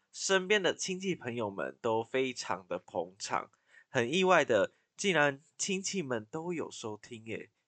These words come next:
我觉得超好笑，他们还特地打电话来给我说他们有听哦，这样子。<laughs> 还有身边的朋友也有给我很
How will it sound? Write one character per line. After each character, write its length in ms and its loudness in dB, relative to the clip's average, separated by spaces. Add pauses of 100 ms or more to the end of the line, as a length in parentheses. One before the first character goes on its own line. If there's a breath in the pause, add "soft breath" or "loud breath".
(440)
我 140 -6
觉 200 -6
得 100 -4
超 320 0
好 180 -8
笑， 400 -2
他 80 -8
们 120 -4
还 40 -4
特 160 -12
地 140 -6
打 240 -4
电 160 -8
话 120 -6
来 140 -4
给 200 -10
我 180 -8
说 320 -4
他 180 -12
们 140 -10
有 120 -6
听 280 -10
哦， 320 0
这 80 -6
样 220 -6
子。 260 -18
<laughs> 160 -20 (460 loud breath)
还 80 4
有 80 6
身 180 4
边 100 6
的 80 6
朋 140 -2
友 160 4
也 60 2
有 120 2
给 140 -4
我 80 0
很 180 -14